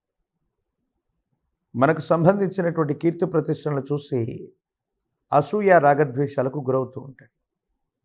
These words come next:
మీ విషయంలో కూడా జరుగుతుంది ఇది. దైనందిన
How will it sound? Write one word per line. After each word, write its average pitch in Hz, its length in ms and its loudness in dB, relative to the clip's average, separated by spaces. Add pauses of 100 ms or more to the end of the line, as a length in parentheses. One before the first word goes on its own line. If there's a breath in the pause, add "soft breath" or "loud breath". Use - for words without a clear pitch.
(160)
మీ 131 240 2
విషయంలో 156 360 0
కూడా 131 180 -4 (120)
జరుగుతుంది 131 460 -8
ఇది. 113 140 -20 (1800)
దైనందిన 262 500 8